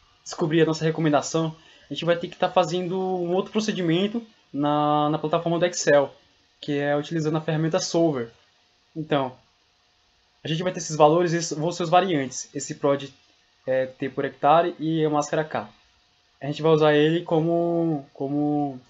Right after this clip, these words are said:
como ferramenta pra tá fazendo o nosso cálculo. Nesse caso, a gente vai ter que ir aqui no Excel,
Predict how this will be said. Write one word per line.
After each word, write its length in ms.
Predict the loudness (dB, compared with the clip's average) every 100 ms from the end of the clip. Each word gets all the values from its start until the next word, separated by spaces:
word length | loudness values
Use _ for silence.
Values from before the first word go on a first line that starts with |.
| _ _ _ _ _ _ _ _ -12
como 160 | -6
ferramenta 500 | 0 2 4 2 2
pra 100 | -2
tá 160 | 0 0
fazendo 280 | 0 -2 -2
o 20 |
nosso 220 | -2 2
cálculo. 400 | 2 4 0 -14 _ _ _ _ _ _ _ -2
Nesse 240 | -2 4
caso, 220 | 8 8 8
a 20 |
gente 180 | -2 0
vai 140 | 0
ter 80 | -2
que 240 | -6 0
ir 60 | 0
aqui 200 | 0 0
no 80 | -2
Excel, 480 | 0 2 2 2